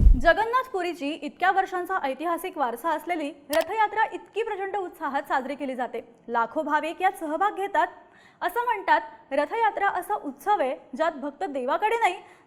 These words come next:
तर देव भक्ताला भेटायला मंदिराच्या बाहेर येतो. आज रथयात्रा केवळ पुरीमध्येच नाही, तर मॉस्को, सॅन फ्रान्सिस्को सारख्या शहरांमध्येही साजरी केली जाते. रथयात्रा हा जगन्नाथपुरी मंदिराचा सांस्कृतिक वारसा आहे, जो आजही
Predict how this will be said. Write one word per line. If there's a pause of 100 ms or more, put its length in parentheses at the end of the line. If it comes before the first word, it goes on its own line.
तर
देव
भक्ताला
भेटायला
मंदिराच्या
बाहेर
येतो. (300)
आज
रथयात्रा
केवळ (300)
पुरीमध्येच
नाही, (340)
तर
मॉस्को,
सॅन
फ्रान्सिस्को
सारख्या
शहरांमध्येही (140)
साजरी
केली
जाते. (260)
रथयात्रा
हा
जगन्नाथपुरी
मंदिराचा (240)
सांस्कृतिक
वारसा
आहे,
जो
आजही